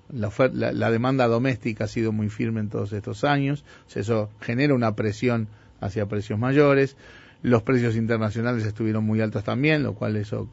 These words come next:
eh, alimentaba esa, esa presión inflacionaria. Ahora también es el dólar que ha subido sensiblemente y eso genera también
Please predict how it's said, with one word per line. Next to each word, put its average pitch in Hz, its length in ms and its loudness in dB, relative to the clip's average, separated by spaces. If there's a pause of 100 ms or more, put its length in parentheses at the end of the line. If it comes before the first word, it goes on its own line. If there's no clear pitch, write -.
eh, 127 280 -12
alimentaba 110 920 2 (380)
esa, 104 400 -2
esa 104 500 -6
presión 110 320 -6
inflacionaria. 120 800 2
Ahora 113 360 0
también 113 320 -2
es 107 280 -4
el 113 180 0
dólar 123 380 4
que 117 260 0 (420)
ha 110 120 -2
subido 113 560 2
sensiblemente 117 1000 0
y 117 100 -2
eso 110 260 -2
genera 120 560 2
también 113 440 -2